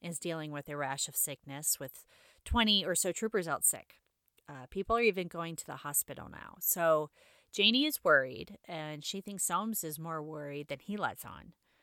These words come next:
And she also thinks it's admirable, uh, what Nick has had to overcome, and she wants him to stay in Shoyo. Both she and her husband like Nick, and I kinda get that feeling that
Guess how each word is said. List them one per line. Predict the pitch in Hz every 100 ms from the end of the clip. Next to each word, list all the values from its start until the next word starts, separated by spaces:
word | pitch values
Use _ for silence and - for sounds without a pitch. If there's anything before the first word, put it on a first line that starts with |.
| _ _ _ _ _
And | 208 214 214
she | -
also | 269 339 370 359 359 330
thinks | 285 294 285
it's | 269
admirable, | - 233 269 247 170 123 76 _ _ _ _ _ _ _ _
uh, | 185 170
what | 170 175
Nick | 208 202
has | 202
had | 190 196
to |
overcome, | 165 190 - 196 175 - - _ _ _
and | 170 156 151 151
she | -
wants | 202 233 -
him | 269
to | 247
stay | - 190
in | 190
Shoyo. | - 208 226 113 - _ _ _ - _
Both | - 180 170
she | - 175
and | 165
her | 180
husband | 180 170 190
like | 175 202 -
Nick, | 139 - - -
and | 175 180 175 170 -
I | 190
kinda | - 277 349
get | 262 247
that | 226
feeling | - 185 185 214 247 262 285 _ -
that | 190 180 180 175